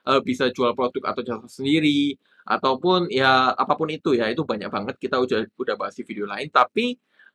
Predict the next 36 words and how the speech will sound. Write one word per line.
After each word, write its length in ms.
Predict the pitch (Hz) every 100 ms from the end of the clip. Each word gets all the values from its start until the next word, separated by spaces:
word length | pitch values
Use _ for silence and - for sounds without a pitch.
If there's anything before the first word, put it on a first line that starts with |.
| 131
eh, 260 | 139 131 131
content 240 | 202 240
creator 320 | 233 220 226
ini 320 | 190 202 240 233
wajib 400 | 180 175 233 175
nggak 240 | 127 -
menurut 320 | 147 131 123 _ _
teman, 240 | 127 123 123
menurut, 320 | 147 135 131 - _
eh, 320 | 123 120 113 - -
kalau 160 | 131
teman-teman 320 | 131 127 127
tanya 320 | 127 123 123 110
gitu 160 | 107 104
kan? 80 | 107
Kalau 160 | 120 -
menurut 80 | 147 139
saya 160 | 139
sih 80 | 180
wajib, 320 | 190 127 180
ya, 160 | 104 101 -
teman-teman, 400 | 117 113 120 117 -
entah 240 | 120 117
itu 160 | 113 123
bangun 160 | 113 110
personal 240 | - 110
branding 320 | 120 139 139 123
ataupun 400 | 104 113 107 104
bisnis 320 | 107 107 -
branding, 320 | 123 131 120
itu 240 | 110 160
wajib 400 | 151 127 - 131
teman-teman 400 | - 117 107 123 135
membuat 160 | 110 101
konten 480 | 123 113 104 160 - _ _
dan 160 | -